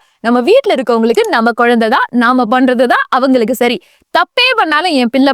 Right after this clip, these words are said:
பண்ணாதுன்னு சொல்லக்கூடிய ஒரு கூட்டம் தான் இந்த குடும்பத்துல இருக்கவங்க. அப்படிப்பட்ட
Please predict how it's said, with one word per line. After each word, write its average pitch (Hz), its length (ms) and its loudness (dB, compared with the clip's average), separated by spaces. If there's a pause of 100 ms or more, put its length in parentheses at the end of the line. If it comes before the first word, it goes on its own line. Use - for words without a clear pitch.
பண்ணாதுன்னு 269 460 2
சொல்லக்கூடிய 294 720 0
ஒரு 240 120 0
கூட்டம் 226 300 -2
தான் 262 160 0
இந்த 208 160 0
குடும்பத்துல 247 400 0
இருக்கவங்க. 214 340 0 (340)
அப்படிப்பட்ட 339 680 0